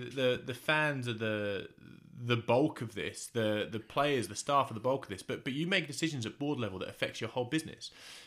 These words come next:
You can make a, a very poor acquisition decision in, in the corporate world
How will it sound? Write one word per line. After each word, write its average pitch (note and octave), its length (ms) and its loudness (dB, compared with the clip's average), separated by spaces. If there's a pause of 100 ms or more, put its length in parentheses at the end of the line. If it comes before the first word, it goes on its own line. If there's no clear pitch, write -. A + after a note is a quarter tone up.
You F3+ 100 4
can F#3 140 2
make E3 180 6
a, C3+ 120 6
a B2 120 -2
very C3+ 300 4
poor C3 380 -4
acquisition C#3 680 -2
decision A2+ 540 -2 (100)
in, G#2 380 -2
in A2 140 -2
the G#2+ 80 0
corporate F3 500 -2
world A2 360 4